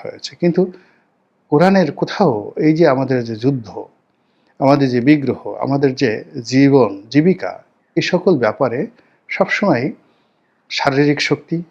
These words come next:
মানসিক শক্তি, সিদ্ধান্ত, দক্ষতা, অভিজ্ঞতা, এই বিষয়গুলো বলা হয়েছে।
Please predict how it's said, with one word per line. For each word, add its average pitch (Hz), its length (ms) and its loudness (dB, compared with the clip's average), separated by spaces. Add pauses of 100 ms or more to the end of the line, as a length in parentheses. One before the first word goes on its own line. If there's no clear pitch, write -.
(180)
মানসিক 127 500 -2
শক্তি, - 400 -8 (160)
সিদ্ধান্ত, 131 800 -4 (880)
দক্ষতা, 143 480 0
অভিজ্ঞতা, 139 640 0
এই 143 100 2
বিষয়গুলো 113 460 -4
বলা 101 320 -8
হয়েছে। - 380 -14